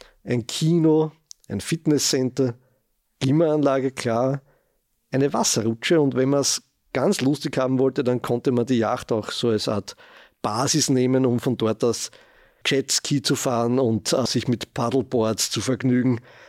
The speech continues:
Einen ganz kleinen Wermutstropfen gibt's allerdings schon. Die Yacht ist eine Second-Hand-Yacht. Äh, Benko oder eben eigentlich eine seiner Stiftungen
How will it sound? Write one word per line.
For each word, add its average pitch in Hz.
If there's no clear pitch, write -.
Einen 165
ganz -
kleinen 147
Wermutstropfen 127
gibt's 131
allerdings 123
schon. 131
Die 123
Yacht -
ist -
eine 113
Second-Hand-Yacht. 131
Äh, 127
Benko 151
oder 113
eben 107
eigentlich 110
eine 110
seiner 110
Stiftungen 123